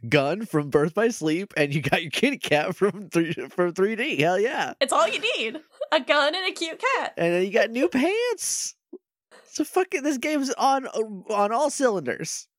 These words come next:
Speaker 2: So then, uh, like, we see the gummy ship in space, and we go inside,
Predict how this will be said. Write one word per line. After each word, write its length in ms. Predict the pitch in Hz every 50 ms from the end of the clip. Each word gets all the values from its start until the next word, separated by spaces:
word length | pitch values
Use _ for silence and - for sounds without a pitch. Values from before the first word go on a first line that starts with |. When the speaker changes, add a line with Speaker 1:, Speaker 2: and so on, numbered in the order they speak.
| _ _ _ _ - - _ _ -
Speaker 2:
So 380 | - 320 277 254 254 254 254
then, 240 | 254 277 294 320 311
uh, 460 | - 294 285 254 247 247 233 247 247 240
like, 240 | 233 214 208 - -
we 140 | 247 277 311
see 140 | - 302
the 100 | 285 311
gummy 300 | 311 285 254 262 277 277
ship 320 | 277 - 277 262 269 262 -
in 120 | 277 285
space, 520 | - - - 254 220 208 220 226 233 - 240
and 80 | 208
we 80 | 208 202
go 220 | 247 226 226 269
inside, 640 | 262 262 254 - 277 233 233 233 226 233 233 240